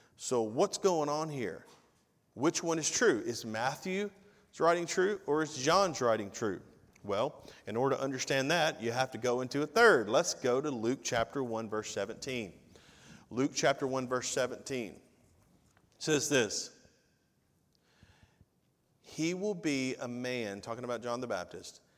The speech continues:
"he will be a man with the spirit and power of Elijah. He will prepare the people for the coming of the Lord. He will turn the hearts of the fathers to their children, and he will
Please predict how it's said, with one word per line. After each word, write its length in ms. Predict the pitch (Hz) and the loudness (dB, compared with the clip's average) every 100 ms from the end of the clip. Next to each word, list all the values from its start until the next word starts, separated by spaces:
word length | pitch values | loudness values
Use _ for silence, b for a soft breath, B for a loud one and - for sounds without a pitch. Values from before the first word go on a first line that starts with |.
| b b | b b
"he 260 | _ 139 143 | _ -2 0
will 180 | 160 180 | 0 -2
be 260 | 151 143 | -2 -2
a 60 | 147 | -2
man 580 | 147 117 95 87 85 90 - _ _ _ - | -4 -6 -6 -8 -10 -14 -20 _ _ _ -12
with 240 | 107 104 | -10 -10
the 100 | - | -10
spirit 800 | 90 - - - 127 151 - - - _ _ _ b b b b b b | -10 -8 -8 -6 -4 -4 -6 -12 -20 _ _ _ b b b b b b
and 200 | 113 104 - | -10 -10 -10
power 680 | - - 135 104 87 87 87 - _ _ _ _ _ _ _ _ | -10 -2 0 0 -4 -10 -16 -20 _ _ _ _ _ _ _ _
of 140 | 104 107 | -6 -4
Elijah. 600 | 104 95 90 - - - _ _ _ _ _ _ _ b b b | -2 -2 -6 -12 -14 -18 _ _ _ _ _ _ _ b b b
He 120 | 123 | -8
will 140 | 113 113 | -6 -6
prepare 580 | - - - 131 143 | -10 -16 -10 -4 -4
the 100 | 156 | -4
people 540 | 113 - 135 151 165 160 | -10 -8 -8 -6 -8 -10
for 180 | 160 110 | -10 -12
the 120 | 98 | -12
coming 440 | - - 127 135 | -16 -14 -12 -8
of 100 | 123 | -8
the 80 | 110 | -8
Lord. 480 | 98 104 127 135 131 B B B | -6 -4 -4 -6 -10 B B B
He 140 | - 131 | -10 -8
will 140 | 113 | -8
turn 400 | 101 - 135 143 | -10 -10 -6 -6
the 80 | 135 | -6
hearts 360 | 110 123 127 - | -4 -2 -2 -6
of 60 | |
the 80 | 98 | -14
fathers 440 | - 113 113 127 - | -6 -4 -2 -6 -12
to 60 | |
their 140 | 101 92 | -12 -12
children, 480 | - 131 131 139 | -8 -8 -6 -8
and 120 | 104 104 | -8 -12
he 140 | 113 | -12
will 160 | 104 | -12